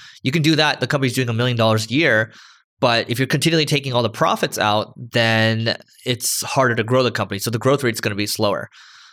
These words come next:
Now, what ends up happening is the growth rate's slower. Let's say ten years goes by and maybe the company's doing, you know, two, three million dollars a year in overall revenue, right? Or sorry, let's say two million dollars in profit.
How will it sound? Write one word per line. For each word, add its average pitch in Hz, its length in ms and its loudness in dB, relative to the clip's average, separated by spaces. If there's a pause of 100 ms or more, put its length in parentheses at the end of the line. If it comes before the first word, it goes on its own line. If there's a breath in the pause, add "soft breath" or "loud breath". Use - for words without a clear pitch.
(160 loud breath)
Now, 139 120 2
what 156 140 4
ends 160 140 -2
up 131 80 -6
happening 165 380 0
is 120 160 0
the 120 80 -2
growth 131 240 2
rate's 123 160 0
slower. 127 300 2
Let's 117 160 0
say 120 100 -2
ten 135 240 -2
years 120 240 0
goes 113 240 2
by 110 380 0 (340 loud breath)
and 127 180 0
maybe 170 200 2
the 165 80 2
company's 135 400 -2
doing, 117 440 0 (100)
you 143 80 -4
know, 110 180 0
two, 139 280 2
three 123 380 0
million 110 260 0
dollars 104 300 0
a 101 60 -12
year 104 420 0 (340 loud breath)
in 123 120 -6
overall 127 400 2
revenue, 98 420 -2
right? 98 340 -2
Or 110 240 -2
sorry, 107 300 0 (180 loud breath)
let's - 120 -2
say 170 80 0
two 165 160 0
million 131 240 2
dollars 110 200 2
in 101 100 -8
profit. - 360 -4